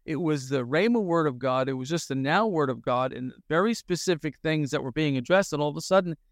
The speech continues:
he started to, it almost seems like he started to unfold simply because it was the pressure of the Spirit of God. And that's what I also see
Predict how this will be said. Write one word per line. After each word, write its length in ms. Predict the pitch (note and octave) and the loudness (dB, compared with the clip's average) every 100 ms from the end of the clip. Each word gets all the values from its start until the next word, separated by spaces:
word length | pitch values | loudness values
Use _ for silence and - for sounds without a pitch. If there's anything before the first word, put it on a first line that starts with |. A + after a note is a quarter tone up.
| _ _ | _ _
he 140 | - F3 | -4 -4
started 500 | - - E3+ E3+ - | -2 2 4 4 0
to, 320 | F3 D#3 C#3+ - _ _ _ | 0 0 -2 -8 _ _ _
it 140 | E3 E3 | -2 2
almost 360 | G3 G#3 F3 | 2 2 2
seems 260 | - F3+ D#3 | 2 0 2
like 180 | D#3+ - | 0 0
he 140 | D#3+ | -4
started 420 | C#3+ - D#3+ D#3 D3 | -4 0 2 2 -2
to 100 | - | -4
unfold 920 | D#3 D3+ - _ - G3 F3 A#2+ B2 _ _ _ _ _ - | -4 -4 -8 _ 0 2 2 -2 -8 _ _ _ _ _ -16
simply 380 | - G#3+ G3+ | -2 0 2
because 480 | D#3+ D#3+ F3+ F3 D#3 | 0 0 2 2 2
it 60 | D#3 | 0
was 180 | C#3 A2 | -2 -4
the 140 | C3 - _ - | -8 -10 _ -2
pressure 520 | F#3+ A3 - A2 G#2 _ _ _ _ _ - | 2 2 0 -2 -2 _ _ _ _ _ -6
of 160 | C#3+ | -4
the 60 | C3 | -6
Spirit 440 | - D3 D#3 D3 | -8 0 2 4
of 160 | C3 A2 | 2 -2
God. 240 | - - - _ _ _ _ _ _ _ - | -4 -6 -12 _ _ _ _ _ _ _ -2
And 180 | D#3 E3 | 0 4
that's 240 | A3 - | 4 2
what 100 | A#3+ | 2
I 200 | A3 F#3 | 2 2
also 400 | F#3+ F#3 F#3+ E3+ | 2 0 0 -4
see 440 | - - E3 D3 | -4 -2 0 -2